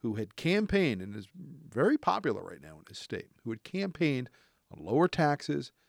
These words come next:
getting rid of these annoyance fees like the rain tax and things like that, to then come back to his voters as he's staring at a re-election in a couple of years to say, "I'm going to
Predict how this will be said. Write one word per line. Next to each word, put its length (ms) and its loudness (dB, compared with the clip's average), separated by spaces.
getting 240 -4
rid 160 0
of 40 -4
these 200 -2
annoyance 420 -2
fees 300 -4
like 100 -6
the 80 -6
rain 300 0
tax 340 -6
and 100 -8
things 220 -10
like 220 -8
that, 260 -10
to 80 -2
then 180 0
come 220 0
back 300 4
to 180 2
his 160 2
voters 380 -2
as 180 -10
he's 180 -8
staring 460 -2
at 120 -6
a 60 -8
re-election 760 -2
in 80 -18
a 40 -20
couple 300 -14
of 80 -14
years 340 -18
to 80 -8
say, 320 -6
"I'm 220 4
going 280 0
to 240 -4